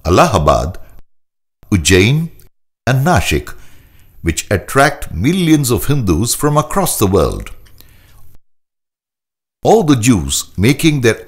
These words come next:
aliyah back to Israel, or Catholics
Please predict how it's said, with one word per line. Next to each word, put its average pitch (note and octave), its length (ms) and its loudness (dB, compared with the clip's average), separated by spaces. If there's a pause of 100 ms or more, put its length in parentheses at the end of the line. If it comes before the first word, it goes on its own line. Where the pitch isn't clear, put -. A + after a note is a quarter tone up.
aliyah F2+ 560 0 (240)
back B2+ 380 -2
to D#3 180 -4
Israel, D2+ 580 0 (840)
or C#2+ 200 -2
Catholics C3+ 760 -2